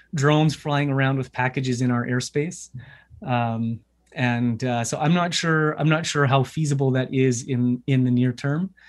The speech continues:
Uh, but certainly I think the, the technology is there. Uh, now, being in Canada, you also have to deal with weather and, uh, things like that, where all of a sudden technology that maybe works great down in Arizona doesn't work so good in,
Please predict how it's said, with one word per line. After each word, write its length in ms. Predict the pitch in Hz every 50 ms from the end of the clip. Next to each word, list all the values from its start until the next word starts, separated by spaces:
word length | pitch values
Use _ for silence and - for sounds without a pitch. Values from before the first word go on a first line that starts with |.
| - - - - _ _ -
Uh, 200 | 147 123 120 123 120
but 120 | 127 127
certainly 280 | - 180 254 294 233 165
I 60 | 143
think 200 | 156 156 139 143
the, 160 | 143 143 143
the 140 | 143 143 131
technology 840 | - 139 135 135 139 127 131 147 156 147 131 131 127 131 151 143
is 160 | 135 123 113
there. 500 | 113 123 131 131 123 110 104 113 131 - _ _ _ - -
Uh, 520 | 123 120 117 117 117 117 120 120 120 120 - _ - - _ _ _ _ _
now, 220 | - 131 123 120 113
being 420 | 117 123 120 151 143 156 160 165
in 120 | 151 143 -
Canada, 440 | 147 147 147 156 151 139 135 131
you 140 | 131 131 135
also 180 | 131 127 - 143
have 120 | 127 -
to 80 | - 127
deal 200 | 127 131 135 131
with 240 | 127 123 - - - _ -
weather 500 | - 123 123 123 123 123 127 127 127 - _ _ _ _ _ _ _ _ _ -
and, 460 | 123 120 117 117 117 117 117 113 107
uh, 380 | 123 120 117 117 117 113 117 120 131 - -
things 200 | 156 147 139 127
like 140 | 135 123 -
that, 240 | 135 131 131 131 143
where 100 | 139 135
all 60 | 131
of 60 | 127
a 40 | 127
sudden 260 | - - 135 131 120
technology 600 | - 139 135 - 135 135 135 139 139 131 131 131
that 240 | 127 131 139 180 160
maybe 300 | 160 160 165 170 175 170
works 280 | 151 165 165 160 -
great 400 | - 147 151 151 160 165 175 175
down 220 | 151 151 143 143 147
in 80 | 143
Arizona 640 | 143 139 139 131 123 139 139 143 139 127 123 117 - _ - _ _ _ -
doesn't 220 | 143 135 147 151
work 220 | 147 143 143 143 -
so 220 | - 151 143 127
good 360 | 120 127 127 120 117 123 127 -
in, 400 | - 131 127 127 123 120 120 113